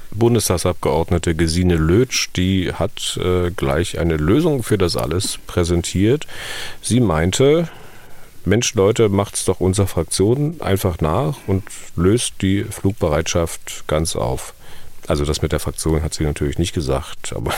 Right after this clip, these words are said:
<laughs> passte grad ganz gut. Es geht ja auch Dietmar Bartsch als Fraktionschef von der Stange.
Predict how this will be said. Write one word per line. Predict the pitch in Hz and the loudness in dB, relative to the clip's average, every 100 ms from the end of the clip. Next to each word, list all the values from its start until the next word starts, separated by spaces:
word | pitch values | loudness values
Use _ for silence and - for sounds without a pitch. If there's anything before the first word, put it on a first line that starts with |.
| - - - - | -6 -10 -12 -10
<laughs> | - - - - 120 | -10 -12 -14 -12 -4
passte | 87 - 90 | -2 -2 -2
grad | 64 64 | -2 -4
ganz | 64 67 - | -2 -4 -2
gut. | 80 90 | -2 0
Es | 76 | -2
geht | - 78 | -2 -2
ja | 76 | -2
auch | - | -2
Dietmar | - - 71 | -2 0 0
Bartsch | - 60 71 85 - 92 | 0 -2 -2 -2 -2 0
als | 78 - | 0 0
Fraktionschef | - - - 78 - 87 | 0 0 0 0 0 -2
von | - 80 | 0 0
der | 73 | 0
Stange. | 76 - 76 82 | -2 -2 0 0